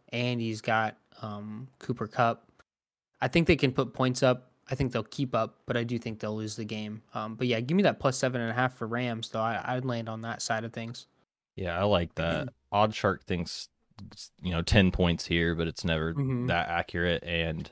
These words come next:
Speaker 1: Yeah.
Speaker 2: I think the,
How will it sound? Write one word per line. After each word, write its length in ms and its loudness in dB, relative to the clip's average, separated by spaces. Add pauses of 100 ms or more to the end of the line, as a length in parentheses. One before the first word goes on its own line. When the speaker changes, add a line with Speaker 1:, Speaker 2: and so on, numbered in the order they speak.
(140)
Speaker 1:
Yeah. 280 0 (680)
Speaker 2:
I 80 4
think 360 0 (340)
the, 380 4